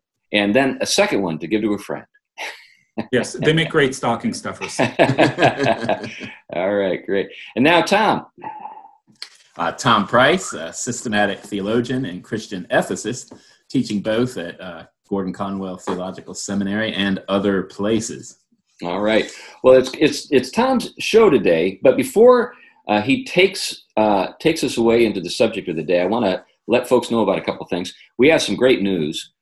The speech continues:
Speaker 1: We received a, a gift. We have a pledge of, uh, that's a pretty sig-, has, it's, it's pretty significant pledge.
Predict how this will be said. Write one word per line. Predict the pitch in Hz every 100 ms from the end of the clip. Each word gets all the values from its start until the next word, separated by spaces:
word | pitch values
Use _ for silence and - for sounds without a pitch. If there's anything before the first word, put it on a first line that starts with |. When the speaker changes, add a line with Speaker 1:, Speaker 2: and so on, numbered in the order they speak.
| _
Speaker 1:
We | 107 131 175
received | 139 - - 110 104 95 - 90
a, | 90 87 85
a | 82
gift. | - 110 - - -
We | 95
have | 95
a | 87 -
pledge | - 160 113 110
of, | - 82 _ -
uh, | 71
that's | 87 85 87
a | 82
pretty | - 110
sig-, | - 95 - -
has, | 95 85 -
it's, | 92 -
it's | 85
pretty | - 208
significant | - 101 110 131 - -
pledge. | - 123 - -